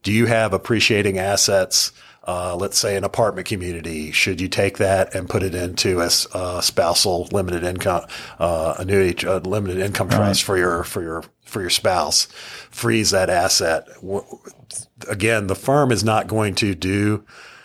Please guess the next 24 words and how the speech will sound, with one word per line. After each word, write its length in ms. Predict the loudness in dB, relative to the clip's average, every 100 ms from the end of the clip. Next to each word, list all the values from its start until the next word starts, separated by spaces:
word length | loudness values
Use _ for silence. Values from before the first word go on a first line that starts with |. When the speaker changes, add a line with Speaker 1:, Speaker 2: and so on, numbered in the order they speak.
| _ _
Speaker 1:
the 100 | 0
heavy 280 | 2 2 4
lifting 640 | 2 2 0 -2 -4 -10 -4
of 120 | -2
the 60 | 0
legal 320 | 0 2 2
work 280 | 2 0 0
for 120 | -2
that. 360 | 2 2 0 -2
But 100 | -2
I 80 |
think 240 | 0 0 0
with 100 | 2
our 220 | 2 0
fiduciary, 880 | -2 -2 0 0 0 0 0 0 -2
uh, 340 | -4 -4 -6 -8 _
counsel, 640 | -2 0 2 2 2 -2 -8 -20 -20 -20 -20 -20 -20 _ -2
we 120 | 0
can 140 | 0 0
come 180 | 2
up 180 | 2 2
with 140 | 0 2
a 180 | 0 0
memo. 720 | 0 2 2 2 0 -2